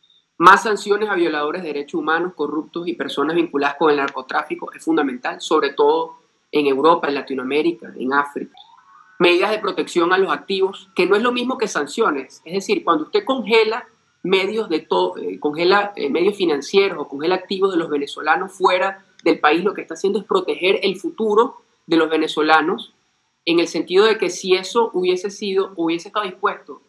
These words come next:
por Maduro y la camarilla de criminales, eh, que está hoy en día, eh, controlando parte del territorio venezolano, pues ellos lo dilapidarían, lo usarían para seguir,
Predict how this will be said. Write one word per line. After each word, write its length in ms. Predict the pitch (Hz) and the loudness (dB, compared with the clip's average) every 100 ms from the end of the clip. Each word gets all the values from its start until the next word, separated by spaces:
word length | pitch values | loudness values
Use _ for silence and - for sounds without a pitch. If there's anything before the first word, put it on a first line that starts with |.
| _ _ - | _ _ 0
por 380 | 175 196 - - | 2 2 -4 -10
Maduro 560 | 160 151 180 220 170 - | 2 4 4 2 -2 -2
y 60 | 151 | -6
la 140 | 139 | -4
camarilla 380 | 143 143 147 196 | -4 -4 0 2
de 60 | |
criminales, 640 | 196 180 160 170 147 127 _ _ _ _ _ | 2 2 2 0 0 -6 _ _ _ _ _
eh, 160 | 151 147 | -6 -4
que 80 | 143 | -6
está 460 | - 156 156 160 | 0 6 8 6
hoy 200 | 185 180 | 2 2
en 100 | 185 | 0
día, 340 | 185 180 143 139 - | 2 0 0 -6 -2
eh, 180 | 147 | -2
controlando 600 | 147 147 143 139 143 170 | -2 -4 -2 -4 -2 0
parte 260 | 175 180 196 | 4 2 2
del 80 | 180 | -6
territorio 600 | 160 143 147 151 180 175 | -10 -8 -4 -2 -2 -2
venezolano, 600 | 156 151 - 196 175 196 | -4 -4 0 2 2 -2
pues 140 | 160 151 | -4 -4
ellos 200 | 156 165 | -6 -6
lo 120 | 156 | -6
dilapidarían, 840 | 147 143 147 147 147 226 202 - _ _ _ _ - | -4 -6 -4 -6 -4 -2 -2 -4 _ _ _ _ 0
lo 100 | 165 | 0
usarían 320 | 156 151 151 | 2 0 2
para 140 | 185 175 | 4 2
seguir, 480 | 156 147 165 - | 0 -2 -2 -4